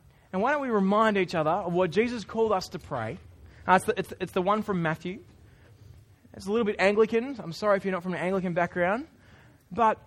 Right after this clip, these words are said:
what the idea of what we're doing is, is encouraging one another as we pray together out loud with our mouths to say, "Yes, I want to live for the kingdom." Let's pray together. Our Father in heaven,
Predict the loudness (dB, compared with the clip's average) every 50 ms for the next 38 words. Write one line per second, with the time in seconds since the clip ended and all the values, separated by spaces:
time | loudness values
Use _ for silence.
0 | -14 -8 0 2 2 2 2 2 0 2 4 4 2 2 2 2 4 4 4 2
1 | 2 0 0 0 0 0 -2 -4 -6 -6 -6 -8 -8 -4 -2 -2 -2 -2 -2 0
2 | 0 0 0 0 0 0 2 2 4 4 4 4 4 2 0 -4 -8 -8 -4 2
3 | 2 2 4 4 2 2 2 4 6 6 6 6 6 6 6 6 6 4 4 2
4 | 2 4 4 4 4 2 2 2 2 2 2 0 -6 -12 -16 -18 _ -20 -20 -20
5 | -20 -20 -6 -4 -4 -2 0 0 2 2 2 4 4 4 4 2 -2 -6 -8 -10
6 | -12 -14 -16 -20 -20 -20 _ _ _ _ 0 2 4 4 4 2 2 2 2 2
7 | 2 -2 -6 -6 -4 -2 -2 -2 0 2 0 0 0 -4 -4 -4 -4 -2 -4 -4
8 | -6 -6 -6 -10 -14 _ _ _ _ _ -20 -20 _ -20 -20 -20 -2 6 6 8
9 | 8 6 4 4 6 8 10 10 10 10 8 8 8 4 0 -2 0 2 2 2
10 | 2 0 0 -2 -2 -4 -6 -8